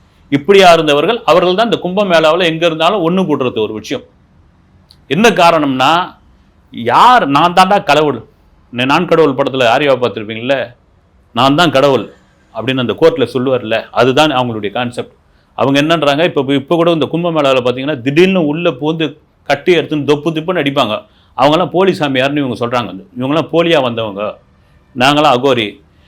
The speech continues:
பெண் அகோரிகள் எங்க இந்தியாவுல அதிகம் அப்படின்னா, மேற்கு வங்காளத்துல இருக்காங்க. நிறைய பெண் அகோரிகள் அங்க தான் இருக்காங்க. இப்ப மம்-, மம்தா குல்கர்னி சன்னியாசியா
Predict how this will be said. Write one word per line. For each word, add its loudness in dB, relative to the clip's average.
பெண் 4
அகோரிகள் 2
எங்க 0
இந்தியாவுல 0
அதிகம் -2
அப்படின்னா, -6
மேற்கு 0
வங்காளத்துல -4
இருக்காங்க. -10
நிறைய -2
பெண் -2
அகோரிகள் -2
அங்க -4
தான் 0
இருக்காங்க. -6
இப்ப 0
மம்-, 0
மம்தா 0
குல்கர்னி -2
சன்னியாசியா -2